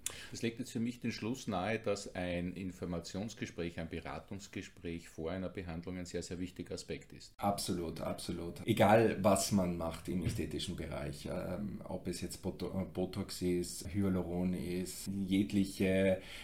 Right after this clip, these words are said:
Speaker 2: applizierenden technischen Geräte, die man verwenden kann, um eine Verbesserung zu erzielen. Das Aller-, Allerwichtigste ist ein wirklich ausführliches Gespräch mit dem,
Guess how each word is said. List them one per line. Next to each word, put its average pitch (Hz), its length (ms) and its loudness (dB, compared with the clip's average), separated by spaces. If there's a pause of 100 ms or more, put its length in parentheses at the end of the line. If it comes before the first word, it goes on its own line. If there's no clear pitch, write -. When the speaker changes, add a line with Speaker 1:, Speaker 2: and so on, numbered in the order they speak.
(120)
Speaker 2:
applizierenden 101 1200 4
technischen 101 560 2
Geräte, 92 720 2
die 92 120 0
man 92 180 2
verwenden 90 520 -2
kann, 90 300 -2
um 90 140 -2
eine 87 180 -2
Verbesserung 87 580 -4
zu 92 120 -2
erzielen. 92 580 0
Das - 260 -4
Aller-, 98 260 2
Allerwichtigste 92 720 -2
ist 90 320 0
ein 87 220 -4
wirklich - 340 -6
ausführliches - 680 -2
Gespräch 90 760 -2 (440)
mit 101 280 2
dem, 90 300 2